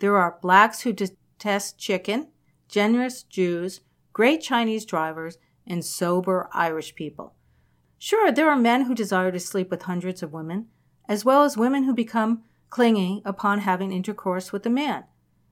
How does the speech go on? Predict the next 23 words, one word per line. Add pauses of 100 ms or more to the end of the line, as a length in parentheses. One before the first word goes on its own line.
(120)
This
chakra
theory
is
based
on
a
general
fact. (520)
Nevertheless, (640)
we
are (100)
all
unique. (440)
Humans
have
the
free
will
to
make
choices
about